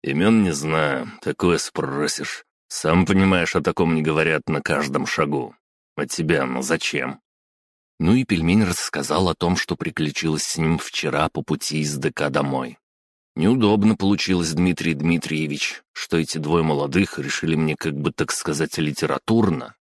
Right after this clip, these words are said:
глаз на жопу натянуть». «Ну, как вижу, у них ничего не получилось».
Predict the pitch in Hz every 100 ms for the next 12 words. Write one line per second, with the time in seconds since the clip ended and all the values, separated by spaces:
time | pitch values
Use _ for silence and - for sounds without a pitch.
0 | - 90 110 101 71 - 85 80 82 -
1 | 78 73 - 85 78 - - - _ _
2 | _ _ _ _ 71 69 71 78 76 92
3 | 92 82 90 82 90 82 76 90 82 -
4 | 90 73 67 71 - 78 87 - 64 57
5 | - -